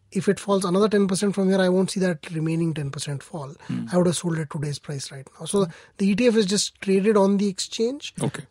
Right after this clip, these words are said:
Speaker 1: The index fund is just the same thing, which
Speaker 2: Yeah.
Speaker 1: buys, which sets or buys the same kind of stocks.
Speaker 2: Yeah.
Speaker 1: There are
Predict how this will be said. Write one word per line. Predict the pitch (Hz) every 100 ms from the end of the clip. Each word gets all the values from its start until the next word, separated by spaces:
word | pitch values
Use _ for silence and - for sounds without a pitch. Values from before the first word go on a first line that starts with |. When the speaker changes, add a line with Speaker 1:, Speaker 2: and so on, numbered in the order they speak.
| _
Speaker 1:
The | 208 190 190 185 -
index | 202 208 220 -
fund | - 202 202 190
is | 185 156
just | 147 180 - -
the | - 170
same | - 214 240
thing, | 220 165 165
which | 165 160
Speaker 2:
Yeah. | 156
Speaker 1:
buys, | 156 160 151
which | 147 143
sets | - 156 143 - 160
or | 143
buys | 135 151 147
the |
same | 139 170
kind | 170 156
of | 139
stocks. | 143 - - -
Speaker 2:
Yeah. | 147
Speaker 1:
There |
are | 214